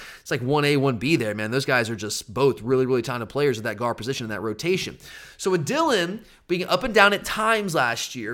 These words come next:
in his first real playing time, his production wasn't consistent. So I would have his, like, based on production, probably, like, low eighties. But I, he's another guy that, I mean,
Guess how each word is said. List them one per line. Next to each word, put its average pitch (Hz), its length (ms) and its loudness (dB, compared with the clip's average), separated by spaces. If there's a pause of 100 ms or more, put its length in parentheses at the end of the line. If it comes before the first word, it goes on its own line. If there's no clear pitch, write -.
in 143 80 -6
his 139 120 -6
first 160 280 -6
real 156 80 -4
playing 170 340 -4
time, 117 300 -2 (480)
his 175 160 -2
production 202 600 4
wasn't 165 380 4
consistent. 156 680 2
So 180 120 4
I 190 100 12
would 208 100 10
have 208 120 8
his, 175 100 2
like, 156 200 0
based 190 180 2
on 175 80 0
production, 165 400 2
probably, 160 240 2
like, 131 100 -2
low 127 300 6
eighties. 92 400 -2 (500)
But 151 140 2
I, 160 120 10
he's 165 200 0
another 208 140 2
guy 135 240 6
that, 123 180 2
I 123 60 -2
mean, 143 200 -2